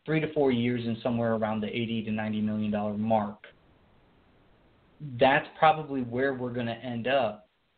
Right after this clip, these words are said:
And if that's the case, and I, I,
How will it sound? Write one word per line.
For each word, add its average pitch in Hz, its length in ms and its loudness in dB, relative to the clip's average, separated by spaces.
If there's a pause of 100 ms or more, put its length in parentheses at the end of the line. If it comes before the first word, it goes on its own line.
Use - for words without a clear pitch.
(160)
And 143 400 2
if - 220 -2
that's 151 220 4 (100)
the 127 80 -4
case, 151 360 4
and 113 220 -4 (140)
I, 131 80 -2
I, 120 360 -4